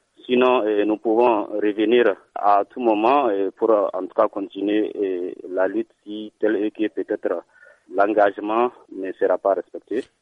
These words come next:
Par rapport au deuxième point du préavis, la question des mises en solde, ils nous ont aussi, euh, rassuré que ça va se faire dans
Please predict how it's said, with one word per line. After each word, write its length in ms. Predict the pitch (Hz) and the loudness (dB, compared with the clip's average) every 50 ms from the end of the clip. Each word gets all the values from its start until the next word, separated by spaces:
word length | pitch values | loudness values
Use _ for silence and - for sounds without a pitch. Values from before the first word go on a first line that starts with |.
| _ _ | _ _
Par 140 | - 117 123 | 2 4 4
rapport 240 | 127 120 - 160 165 | 4 4 4 2 2
au 160 | 165 147 123 | 4 2 2
deuxième 400 | 123 131 135 127 123 127 123 120 | 2 2 2 2 2 0 0 0
point 180 | - 139 131 131 | -2 -2 -2 -2
du 140 | 120 110 | -4 -6
préavis, 520 | - - 98 95 92 95 87 90 113 135 - _ _ _ _ _ - | -8 -6 -2 -2 0 -2 -2 -4 -10 -12 -12 _ _ _ _ _ -4
la 180 | 98 104 104 | 0 0 0
question 380 | 101 - 117 113 - - 123 120 | 0 -2 -8 -8 -4 -2 -2 0
des 160 | 117 113 104 | 0 0 -2
mises 240 | 104 107 110 98 101 | -2 -2 -2 -2 -2
en 140 | 95 95 95 | -4 -6 -6
solde, 240 | - - 123 135 143 - _ _ _ | -6 -8 -8 -8 -12 -16 _ _ _
ils 100 | 107 104 | -6 -4
nous 160 | 104 104 104 95 123 | -4 -4 -4 -2 -2
ont 280 | 120 117 113 104 90 - _ _ _ _ _ _ _ _ - | -2 -2 -2 -4 -6 -10 _ _ _ _ _ _ _ _ -10
aussi, 540 | 110 110 - _ 123 123 123 120 107 101 | -10 -10 -8 _ -6 -6 -4 -2 0 2
euh, 220 | 101 95 92 90 85 - _ _ _ _ _ _ _ _ _ | 2 2 0 -2 -4 -8 _ _ _ _ _ _ _ _ _
rassuré 580 | 95 101 110 110 - _ - 110 110 120 120 113 - | 0 2 2 2 0 _ -10 -4 0 0 0 0 -2
que 300 | - 110 101 92 90 80 - _ | -4 -4 -4 -4 -6 -10 -12 _
ça 140 | _ 104 101 | _ 0 2
va 160 | 95 104 104 101 - | 4 2 0 0 -2
se 80 | 101 90 | -6 -8
faire 220 | - - 107 101 | -2 -2 -2 0
dans 260 | 95 104 95 92 90 | 0 -2 -4 -2 -6